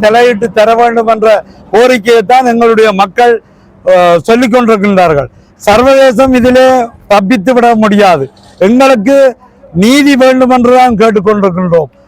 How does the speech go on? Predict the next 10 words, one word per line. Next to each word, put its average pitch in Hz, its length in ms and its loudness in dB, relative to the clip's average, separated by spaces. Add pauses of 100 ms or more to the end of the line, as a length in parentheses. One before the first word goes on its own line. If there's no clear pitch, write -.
எங்களுடைய 262 480 2
பிள்ளைகளை 247 500 0
தாருங்கள். 208 540 0 (320)
இதற்காக 262 720 2
போராடி 247 600 0
போராடியே 233 580 0
எத்தனை 214 440 -2
தாய்மார், 226 560 0 (280)
எத்தனை 214 340 0
தகப்பன்மார் 220 800 0